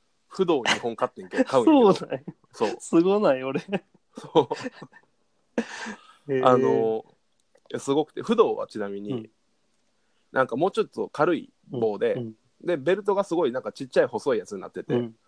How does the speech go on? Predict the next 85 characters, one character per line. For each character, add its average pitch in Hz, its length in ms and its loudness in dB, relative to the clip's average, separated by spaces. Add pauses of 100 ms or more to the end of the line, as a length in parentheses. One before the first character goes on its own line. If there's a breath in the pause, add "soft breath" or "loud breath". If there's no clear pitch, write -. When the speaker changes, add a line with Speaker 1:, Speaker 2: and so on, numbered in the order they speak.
(640)
Speaker 1:
で、 180 140 2
「こ 160 100 2
れ 143 40 2
ど 151 80 4
う 170 40 8
や 175 60 2
っ - 40 -20
て 131 80 -14
使 - 160 -10
う 110 100 -8
ん - 40 -14
で - 80 -20
す - 80 -20
か？」 67 160 -8
っ - 40 -14
つ - 120 -18
っ - 20 -20
た - 100 -8
ら、 90 80 -2
Speaker 2:
う 90 120 0
ん。 120 100 -20 (1000)
Speaker 1:
で、 - 240 2 (120)
「あ、 123 100 -6
ち - 80 0
ょ 151 40 2
っ - 40 -4
と、 104 340 -2
あ 107 120 -2
の、 104 160 -8
じ 110 80 -4
ゃ 104 40 0
あ - 20 -6
立 104 100 -10
っ - 40 -12
て 104 100 -8
て 101 80 -8
く - 80 -8
だ 107 80 -4
さ - 140 -6
い」 - 40 -8
っ - 20 -10
つ - 140 -20
っ - 20 -20
て、 131 160 -2
Speaker 2:
う - 60 -2
ん。 120 100 -12
Speaker 1:
で、 - 40 -20 (500)
Speaker 2:
<laughs> - 160 -2
あ、 185 240 4
じ 143 100 0
ゃ 135 40 2
あ 135 40 -2
や 139 60 2
ら - 0 -
れ、 220 80 4
Speaker 1:
足 131 120 2
首、 151 60 4
Speaker 2:
や 151 80 4
ら 143 80 2
れ 147 100 0
た。 - 200 -10
Speaker 1:
あ、 139 120 4
そ 143 120 2
う 123 40 0
そ 123 120 -4
う 113 40 -4
そ 113 120 -8
う - 20 -8
そ - 280 -8
う。 - 540 -18 (760 soft breath)
足 - 240 -2
首 175 260 0
に 135 160 -2
Speaker 2:
う 143 40 0
ん。 113 140 -6 (420)
Speaker 1:
バ 117 120 -2
ン 113 60 -6
っ 101 40 -14
て 98 80 -4
や 107 60 0
る 113 60 -6
こ 113 100 -4
と 107 80 -10
に 95 80 -8
よ 90 120 -10